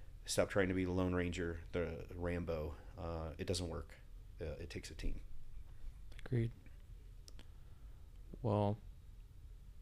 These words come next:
Speaker 2: thank you, brother. That was,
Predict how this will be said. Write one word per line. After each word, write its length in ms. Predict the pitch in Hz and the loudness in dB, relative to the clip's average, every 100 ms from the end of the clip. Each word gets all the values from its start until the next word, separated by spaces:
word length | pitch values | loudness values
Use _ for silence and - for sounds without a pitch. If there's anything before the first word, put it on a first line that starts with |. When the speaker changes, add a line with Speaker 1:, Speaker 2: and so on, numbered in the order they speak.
| - - - - - - - - - - - | -12 -12 -12 -10 -10 -10 -10 -12 -12 -12 4
Speaker 2:
thank 320 | 107 104 - | 6 6 6
you, 180 | 101 101 - - - - - - - - | 4 2 -2 -12 -12 -12 -14 -12 -6 2
brother. 320 | 98 98 95 - - | 4 6 2 -2 2
That 140 | 98 | 4
was, 420 | 95 95 - - | 6 6 2 0